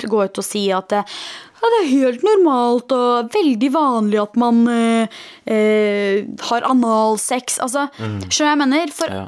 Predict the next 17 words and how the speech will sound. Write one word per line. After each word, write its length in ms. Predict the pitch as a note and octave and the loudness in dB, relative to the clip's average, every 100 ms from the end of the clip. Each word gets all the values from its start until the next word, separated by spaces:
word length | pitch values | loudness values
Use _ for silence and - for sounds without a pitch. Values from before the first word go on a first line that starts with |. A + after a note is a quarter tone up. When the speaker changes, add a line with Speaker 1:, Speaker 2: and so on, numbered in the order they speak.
| - | -6
Speaker 1:
det 100 | B3 | -2
er 120 | D4 D#4 | 0 0
veldig 180 | D4+ | 0
kjipt 420 | - - C4 B3+ - | 0 0 0 -2 -2
det 160 | A#3+ - | -2 2
også, 360 | A#3 C#4+ D#4+ - | 2 2 0 -6
for 220 | - C#4 | -4 -2
en 180 | B3+ C4 | 0 0
ung 280 | B3+ A#3+ A#3 | 2 2 2
jente 480 | B3 B3+ G#3 F3 F3+ | 2 0 -2 -4 -8
for 120 | - | -6
eksempel, 440 | F#3 - F3+ - B3 | -6 -4 -8 -6 -2
da, 180 | C4+ - | -2 -2
å 80 | B3 | -4
tro 260 | A3 G#3+ G3+ | -2 -2 -2
Speaker 2:
Mm. 120 | G#3 | -2
Speaker 1:
at, 140 | G#3+ | -4